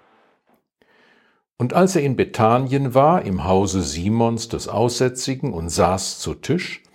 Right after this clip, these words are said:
da kam eine Frau, die hatte ein Alabastergefäß mit unverfälschtem, kostbarem Nardenöl. Und sie zerbrach das Gefäß und goss das Öl auf sein Haupt.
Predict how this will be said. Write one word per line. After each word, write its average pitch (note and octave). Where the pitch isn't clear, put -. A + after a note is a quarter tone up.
da A2
kam F#3+
eine D3+
Frau, A#2+
die C#3
hatte C3
ein B2+
Alabastergefäß A2
mit F#2
unverfälschtem, A2
kostbarem G2+
Nardenöl. F#2
Und F2+
sie A2+
zerbrach C3
das F3+
Gefäß F3+
und A#2
goss G2+
das -
Öl F2+
auf F#2
sein G#2+
Haupt. -